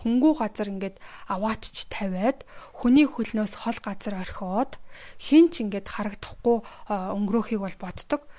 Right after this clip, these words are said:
Тэгснээ Зигигийн, а, дээгүүрээ өмссөн хантааз, тэгснээ пиджак нь болохоор бас Зигигийнх биш. Өмсүүлэхдээ бүр ингээд яаж хувцас өмсдгийг мэддгүү хүн өмсүүлсэн юм шиг, одоо тухайн хантаацных нь ингээд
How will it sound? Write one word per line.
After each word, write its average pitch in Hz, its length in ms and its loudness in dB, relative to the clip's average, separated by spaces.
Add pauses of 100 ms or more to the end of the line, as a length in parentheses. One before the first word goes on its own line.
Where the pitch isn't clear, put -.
(200)
Тэгснээ 277 320 4
Зигигийн, 254 600 2 (280)
а, 196 160 -2
дээгүүрээ 277 480 4
өмссөн 208 400 -2
хантааз, 233 600 -4 (200)
тэгснээ - 360 0
пиджак 285 520 -2
нь 214 80 -2
болохоор 208 320 -8
бас - 280 -4 (200)
Зигигийнх 214 720 -2 (160)
биш. 233 320 4 (440)
Өмсүүлэхдээ 254 720 4
бүр 214 240 0
ингээд 196 320 -6 (320)
яаж 285 480 4
хувцас - 480 -2 (160)
өмсдгийг 208 720 0
мэддгүү 220 580 4 (140)
хүн 208 240 0 (240)
өмсүүлсэн 214 720 0
юм - 20 -6
шиг, - 380 -4 (240)
одоо 214 240 -2
тухайн 233 320 -2
хантаацных 226 640 -2
нь 196 80 -4
ингээд 190 240 -6